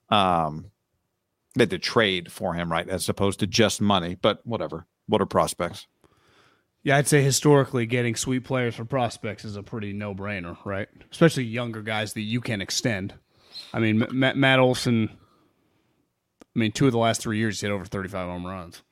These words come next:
Speaker 1: Yeah, and that's in a place that's hard to hit home runs. It's cold, it's big. Atlanta, it's warm.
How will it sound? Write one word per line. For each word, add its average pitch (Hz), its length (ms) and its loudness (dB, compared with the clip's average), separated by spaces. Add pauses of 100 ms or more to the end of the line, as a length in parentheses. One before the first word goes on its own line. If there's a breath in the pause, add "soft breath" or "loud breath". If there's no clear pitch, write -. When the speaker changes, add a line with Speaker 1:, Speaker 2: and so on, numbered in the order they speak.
(640)
Speaker 1:
Yeah, 107 220 6
and 107 120 2
that's 123 200 2
in 110 120 4
a 95 40 0
place 107 300 4
that's 92 180 0
hard 101 180 2
to 85 40 -4
hit 90 80 -2
home 90 160 0
runs. 90 240 2
It's 87 100 -6
cold, 107 540 8
it's 104 160 -2
big. 101 500 6
Atlanta, 113 440 4
it's - 200 -8
warm. 104 560 6